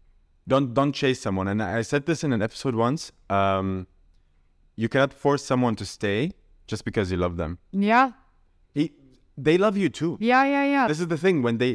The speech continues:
Speaker 1: when they break up with you, and this is something that really helped me, I realized that she really did love me.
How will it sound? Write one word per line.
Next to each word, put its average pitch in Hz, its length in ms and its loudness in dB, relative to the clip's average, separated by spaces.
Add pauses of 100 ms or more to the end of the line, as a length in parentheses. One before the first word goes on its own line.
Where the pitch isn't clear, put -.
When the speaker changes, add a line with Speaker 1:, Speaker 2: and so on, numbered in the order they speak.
Speaker 1:
when 117 200 -2
they 123 100 2
break 135 280 -2
up 196 220 0 (260)
with 110 200 -2
you, 107 280 -2 (320)
and 123 220 0 (200)
this 135 180 -4
is 156 140 0
something 143 440 -2
that 117 160 0
really 135 200 2
helped 131 240 -2
me, 120 80 -4
I 104 100 -2
realized 131 400 0
that 104 180 -2
she 107 160 -4
really 143 320 0
did 113 260 0
love 117 240 0
me. 85 200 -6